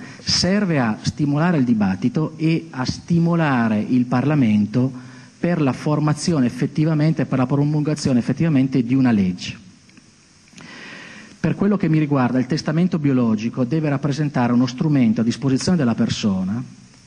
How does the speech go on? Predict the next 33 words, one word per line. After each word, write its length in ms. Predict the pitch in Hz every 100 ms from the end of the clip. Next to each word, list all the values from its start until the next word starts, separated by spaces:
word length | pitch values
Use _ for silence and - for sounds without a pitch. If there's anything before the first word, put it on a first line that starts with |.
| _ _
uno 200 | 127 117
strumento 840 | 107 - 113 107 90 87 82 120 160 - - -
per 160 | 147
far 180 | 143 165
sentire 460 | 151 180 - 151 120
la 180 | 127 151
sua 220 | - 123
voce 500 | 117 110 110 151 151 - -
anche 360 | 165 202 196
nel 160 | 160 139
caso 400 | 139 151 165 170
in 140 | 170
cui 320 | 165 117 117 139
si 160 | -
debba 260 | 156 156 135
trovare 380 | 165 151 135 165
in 80 |
si-, 180 | 147 135
in 80 | 135
stato 300 | - 147 156
di 160 | 123 127
incapacità 760 | 131 127 123 - 117 - 90 - - - - - - - - - - - -
e 140 | 156
per 240 | 147 175 165
non 180 | 185 190
interrompere 1200 | 165 - 160 - 156 131 113 120 127 151 139 - -
il 280 | 139 135 131
rapporto 720 | 156 156 - 165 175 175 170
medico-paziente 1300 | 147 147 143 135 127 139 - 123 113 107 107 - 135
stabilito 500 | - - 139 135 139
dal 160 | 139 117
consenso 520 | 123 117 113 110 -
informato. 720 | 110 110 104 98 92 95 -